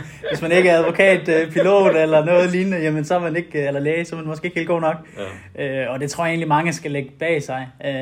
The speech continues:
Speaker 2: en af grundene til, at jeg deltog i dag, var også for netop at give nogle, nogle gode råd til nogle unge mennesker, der kunne sidde lidt med.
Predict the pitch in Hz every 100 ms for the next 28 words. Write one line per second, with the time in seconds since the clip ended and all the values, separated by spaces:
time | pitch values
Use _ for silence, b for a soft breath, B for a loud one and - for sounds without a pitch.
0 | 131 127 123 123 123 127 147 143 147 135
1 | 135 139 139 127 143 147 135 131 131 135
2 | 131 143 127 143 139 135 123 127 135 139
3 | 135 143 135 127 131 135 135 - 120 127
4 | 139 127 135